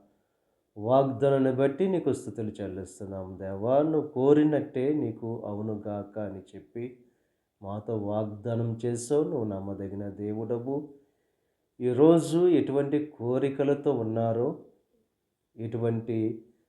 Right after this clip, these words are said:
విజ్ఞాపన చేయుచున్నారో, సమస్తాన్ని వారి జీవితాలు జరిగించి,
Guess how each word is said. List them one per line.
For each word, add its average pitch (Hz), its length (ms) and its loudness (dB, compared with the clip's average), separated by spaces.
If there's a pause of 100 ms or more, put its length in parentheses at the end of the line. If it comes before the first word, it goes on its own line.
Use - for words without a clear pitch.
(380)
విజ్ఞాపన 135 840 4 (100)
చేయుచున్నారో, 107 640 -4
సమస్తాన్ని 104 1000 -6 (500)
వారి 95 160 -12
జీవితాలు 104 600 -6
జరిగించి, 135 920 -4